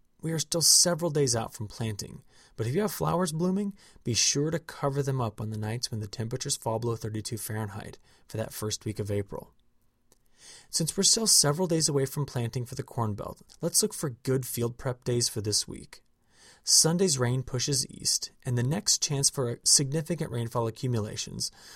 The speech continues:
look to be late Wednesday night into Thursday. A large low-pressure system forms in the Great Plains and is forecast to track through Iowa and Wisconsin by Thursday morning. This system will bring yet more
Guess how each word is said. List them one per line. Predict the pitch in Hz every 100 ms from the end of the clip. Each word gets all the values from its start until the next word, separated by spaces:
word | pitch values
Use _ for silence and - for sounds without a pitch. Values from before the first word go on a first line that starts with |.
| - -
look | 175 -
to | 180
be | 151 143 139
late | 139 147 180
Wednesday | 156 147 - 131
night | 110 107 107 -
into | 117 110
Thursday. | 113 107 104 82 123 135 _ _ _ - - -
A |
large | 123 120 143 147
low-pressure | 143 - 127 127
system | - 131 - 127
forms | - 117 123 127
in |
the | 127
Great | 123 117 120
Plains | - 113 135 - - - _ _ _
and | 139
is | 151
forecast | - 165 165 165 170
to | 170
track | - 117 110
through | - -
Iowa | 120 123 131 135 143 -
and | 135
Wisconsin | 135 - 113 101 117 110
by | 104
Thursday | 107 107 -
morning. | 107 104 107 - - _ _ _ - - _
This | 139 127
system | 147 - 127
will | 110 135
bring | 143 139 123
yet | 120 -
more | 113 123 139 147 156